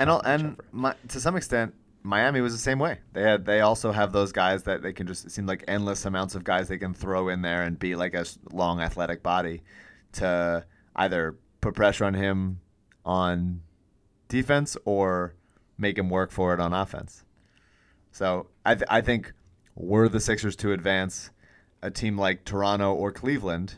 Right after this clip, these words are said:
Speaker 1: there are better matchups there for Dario where he could even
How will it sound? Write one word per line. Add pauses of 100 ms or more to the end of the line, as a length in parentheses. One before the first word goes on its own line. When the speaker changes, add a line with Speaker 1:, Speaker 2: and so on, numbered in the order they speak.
(1040)
Speaker 1:
there
are
better
matchups
there
for
Dario (760)
where
he
could (240)
even